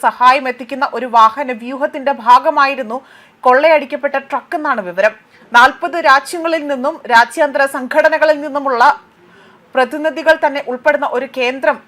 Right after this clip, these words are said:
യു എസിന്റെ കീഴിൽ പ്രവർത്തിക്കുന്നുണ്ട്. ഗാസയിലേക്കുള്ള മാനുഷിക, ലോജിസ്റ്റിക്കൽ, സുരക്ഷാ സഹായങ്ങൾ ഏകോപിപ്പിക്കുകയും യുദ്ധാനന്തര സ്ഥിരതയ്ക്ക് മേൽനോട്ടം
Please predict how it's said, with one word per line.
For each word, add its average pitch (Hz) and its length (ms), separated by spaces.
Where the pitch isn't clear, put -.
യു 233 140
എസിന്റെ 285 320
കീഴിൽ 254 340
പ്രവർത്തിക്കുന്നുണ്ട്. 214 640
ഗാസയിലേക്കുള്ള 220 580
മാനുഷിക, 233 500
ലോജിസ്റ്റിക്കൽ, 247 680
സുരക്ഷാ 294 460
സഹായങ്ങൾ 311 600
ഏകോപിപ്പിക്കുകയും 254 760
യുദ്ധാനന്തര 320 600
സ്ഥിരതയ്ക്ക് 285 680
മേൽനോട്ടം 269 480